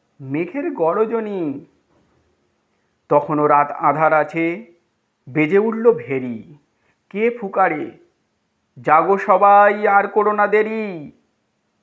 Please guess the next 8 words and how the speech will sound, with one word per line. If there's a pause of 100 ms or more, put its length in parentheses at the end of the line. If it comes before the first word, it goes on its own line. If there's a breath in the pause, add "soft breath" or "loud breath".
(460)
বক্ষ (120)
পড়ে
দুহাত
চেপে (280 soft breath)
আমরা
ভয়ে
উঠি
কেঁপে।